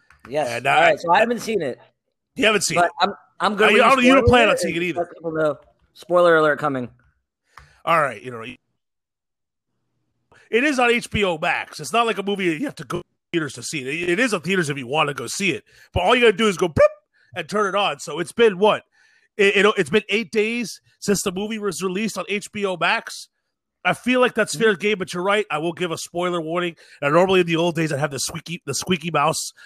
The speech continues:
Speaker 2: a little guy to say, "Warning, uh, spoiler alert for Kong versus Godzilla." But we're not in a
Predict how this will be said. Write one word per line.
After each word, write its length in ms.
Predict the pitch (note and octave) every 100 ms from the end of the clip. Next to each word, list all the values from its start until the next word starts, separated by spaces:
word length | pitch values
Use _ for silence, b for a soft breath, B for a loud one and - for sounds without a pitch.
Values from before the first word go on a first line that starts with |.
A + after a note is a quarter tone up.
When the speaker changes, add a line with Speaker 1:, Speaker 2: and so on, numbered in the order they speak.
| B
Speaker 2:
a 80 | D#3
little 200 | D3 D#3+
guy 240 | D3 D#3+ E3
to 40 |
say, 200 | D3+ C3+ - b b
"Warning, 440 | A#4 C#5 A4+ B3 _ b b
uh, 240 | A#3+ D4 - _ _
spoiler 600 | - - B4 B4 A#4+ A#4+
alert 340 | G4 G4+ G4+ F#4+ _ -
for 160 | C#4+
Kong 320 | - G#4 B4 A#4+
versus 280 | G#4 - F4+
Godzilla." 500 | - C#4+ - G#4 D3+
But 60 | -
we're 100 | C#3
not 160 | F3 F3+
in 100 | E3+
a 1080 | D3+ E3 B2+ F3+ C#3 F3+ C3 F#3+ - E3+